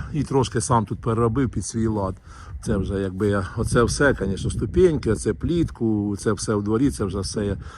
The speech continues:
сам робив. Е, і будинок внизу, там ремонт пов-, повністю, ну,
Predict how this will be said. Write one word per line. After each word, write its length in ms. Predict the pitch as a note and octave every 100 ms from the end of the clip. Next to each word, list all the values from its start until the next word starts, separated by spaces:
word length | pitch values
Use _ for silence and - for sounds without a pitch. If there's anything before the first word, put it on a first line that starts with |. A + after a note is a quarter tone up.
| -
сам 320 | - B2 G2
робив. 360 | G#2 G2 G2 F#2 - - - -
Е, 100 | A2+
і 180 | A#2 D#3
будинок 460 | A#2+ A2+ G3 D3+ B2+
внизу, 340 | C3+ A2+ C3+
там 220 | - G#2+
ремонт 400 | A2 A2+ G#2+ G2+
пов-, 300 | - A2 G#2
повністю, 600 | - A#2+ G#2+ G#2 - A#2
ну, 180 | F#3 C3+